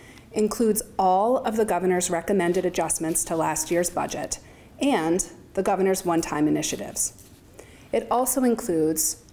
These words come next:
almost ninety million dollars in additional spending on numerous House initiatives and investments.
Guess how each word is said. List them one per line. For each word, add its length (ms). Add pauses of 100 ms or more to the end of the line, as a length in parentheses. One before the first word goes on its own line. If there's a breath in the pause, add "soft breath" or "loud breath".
(440)
almost 380
ninety 460
million 400
dollars 640 (300)
in 160
additional 440
spending 680 (160)
on 200
numerous 460
House 320
initiatives 800 (160)
and 120
investments. 760